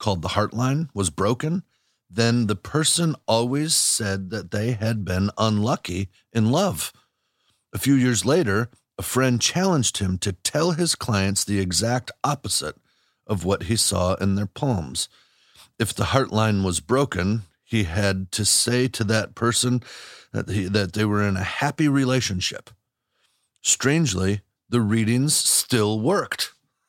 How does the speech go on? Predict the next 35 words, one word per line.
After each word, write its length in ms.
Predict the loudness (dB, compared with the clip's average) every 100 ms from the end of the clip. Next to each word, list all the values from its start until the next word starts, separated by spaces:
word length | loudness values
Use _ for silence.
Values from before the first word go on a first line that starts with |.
| _
<laughs> 1160 | -2 0 0 0 -2 -8 -10 -2 -2 -2 _ -2
That's 180 | -2
quite 280 | 0 2 2
an 100 | 2
experiment, 580 | 0 0 2 2 2 2
isn't 180 | 0 0
it? 140 | -2 -6 -18 -18 -4
He 80 | -2
told 240 | 2 0
them 140 | 2 0
the 100 | 0
wrong 240 | 0 0
thing, 260 | 0 0 2
and 140 | 0
they 120 | 0
said, 300 | 0 0 0
"Well, 140 | -2 -4
that's 260 | -4 -4
right." 260 | -4 -4 -6 _ _ _ _ _ _ _ _ _ _ _ _ _ _ _
Hyman 340 | 0 2 2 2
is 180 | 2 2
now 640 | 0 0 0 -2 -4 -6 -4 0
a 100 | 2
psychologist 1080 | 2 2 0 0 -2 2 0 0 -2 -2 -2
at 140 | -2
the 80 | 0
University 640 | 0 2 0 0 0 0
of 180 | 0 -2
Oregon 600 | 0 2 2 -2 -4 -4
who 260 | -2 0 0
debunks 880 | -2 -4 0 0 0 -2 -2 -2 -6
claims 580 | -2 0 0 -2 -4
of 140 | -4 -4
psychic 500 | -2 -2 -4 -10 -10
ability. 480 | -6 -4 -4 -6 -12